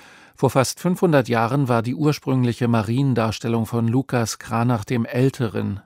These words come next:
verloren gegangen. Die einzige Kopie einer C D von Bob Dylans Blowin' in the Wind, die er zweitausendeinundzwanzig aufnahm, hat bei einer Auktion in London umgerechnet eins Komma sieben fünf Millionen Euro erzielt.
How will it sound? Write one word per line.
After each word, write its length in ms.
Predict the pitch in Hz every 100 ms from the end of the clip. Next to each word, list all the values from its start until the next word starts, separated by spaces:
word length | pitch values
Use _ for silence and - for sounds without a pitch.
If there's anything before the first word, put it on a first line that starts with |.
| _
verloren 600 | - 127 139 123 110 104
gegangen. 520 | 101 92 92 104 101 _ _ _ _ _ _ _ _ - - - - -
Die 100 | 139
einzige 480 | 131 175 - 170 143
Kopie 480 | - 123 - 165 170
einer 280 | 131 127 120
C 200 | - 120
D 220 | 120 135
von 320 | - 127 110
Bob 240 | 123 123 - -
Dylans 480 | 139 151 131 117 -
Blowin' 420 | 117 123 135 131
in 180 | 123 120
the 60 |
Wind, 680 | 117 113 151 127 104 - - -
die 240 | 120 120 107
er 320 | 120 117 113
zweitausendeinundzwanzig 1400 | 120 117 127 123 120 - 120 139 131 117 135 156 151 -
aufnahm, 440 | 120 117 131 127 117 - - - -
hat 200 | 135 -
bei 100 | 120
einer 240 | 120 123
Auktion 460 | 120 120 - 135 160
in 160 | 135
London 460 | 113 117 123 127 127
umgerechnet 760 | - 139 135 117 117 - 123
eins 320 | - 123 123 -
Komma 320 | 127 120 113
sieben 320 | 113 123 117
fünf 320 | - 135 120
Millionen 400 | 127 110 117 120
Euro 340 | 92 123 117 117
erzielt. 540 | 113 - - - -